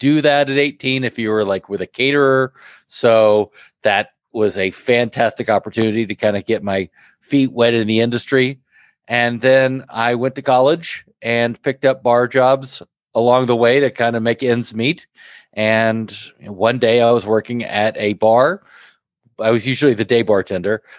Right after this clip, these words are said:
because I never had the super talent for being fast behind the bar. So I was the guy that you saw during the day, walk in, have a Bloody Mary, start my day, all things great.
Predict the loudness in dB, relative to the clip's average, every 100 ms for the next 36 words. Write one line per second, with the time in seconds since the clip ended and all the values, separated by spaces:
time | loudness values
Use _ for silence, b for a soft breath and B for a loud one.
0 | _ -4 0 0 0 0 0 -2 -4 -8
1 | -8 -2 -2 0 -4 -2 -2 -2 -4 -4
2 | -4 -4 -4 -2 -2 -2 -2 -2 0 2
3 | 2 0 0 0 0 -2 -4 -2 -2 -6
4 | -4 0 0 -2 -4 -6 -2 0 2 -2
5 | B B B _ _ 0 2 2 2 2
6 | 2 0 -2 -2 -2 -2 0 2 4 4
7 | 0 -4 -10 -6 -2 -2 -2 0 0 2
8 | 0 -2 -6 -8 -2 0 0